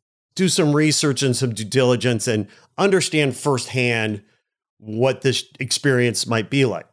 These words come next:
Because at the end of the day, right, commuting and working at a job and the people and the environment and the culture and the industry, you know, creates a certain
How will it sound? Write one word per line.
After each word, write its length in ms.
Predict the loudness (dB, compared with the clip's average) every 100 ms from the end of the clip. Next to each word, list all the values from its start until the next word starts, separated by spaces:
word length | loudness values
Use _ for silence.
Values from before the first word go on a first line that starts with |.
| -14
Because 240 | -6 -2
at 100 | 0
the 140 | 2 2
end 80 |
of 80 | 2
the 80 | 0
day, 640 | 0 2 2 0 -2 -4 _ _ _ _ -6
right, 480 | -2 0 -2 -6 -20 _ _ _ _ _ _ _ _ -4
commuting 800 | 0 2 4 4 4 2 2 0
and 160 | 0
working 320 | -2 0 0
at 60 | 0
a 80 | 0
job 560 | 0 2 4 4 2
and 120 | 0 -8
the 60 |
people 640 | -6 -2 -2 2 2 2
and 120 | 2 0
the 120 | -2
environment 800 | 0 0 2 2 2 2 0 -2
and 300 | -4 -4 -4
the 60 | -6
culture 840 | -2 0 0 0 0 2 2 -2 -10 -12 -4
and 260 | -2 0
the 200 | 0 -2
industry, 920 | 2 4 4 2 0 2 2 2 0 -6 -20 _ -4
you 100 | 0
know, 100 | 0
creates 480 | 0 2 4 2 2
a 100 | 0
certain 600 | 0 2 4 4 2